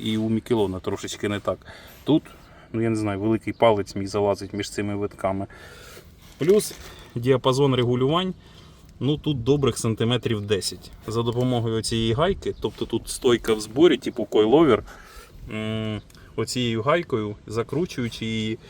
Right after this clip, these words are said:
можна зжимати пружину, збільшуючи тим самим жорсткість і, можливо, збільшуючи трошки кліренс. От такого діапазону регулювань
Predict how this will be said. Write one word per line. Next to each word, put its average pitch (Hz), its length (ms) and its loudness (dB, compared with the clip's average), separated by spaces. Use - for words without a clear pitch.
можна 123 420 2
зжимати 117 600 2
пружину, 95 560 2
збільшуючи 110 640 2
тим 110 200 4
самим 110 360 6
жорсткість 170 560 6
і, - 20 6
можливо, 107 420 6
збільшуючи 104 580 2
трошки 107 360 2
кліренс. 95 640 2
От 101 160 0
такого 131 300 6
діапазону 123 580 6
регулювань 131 680 6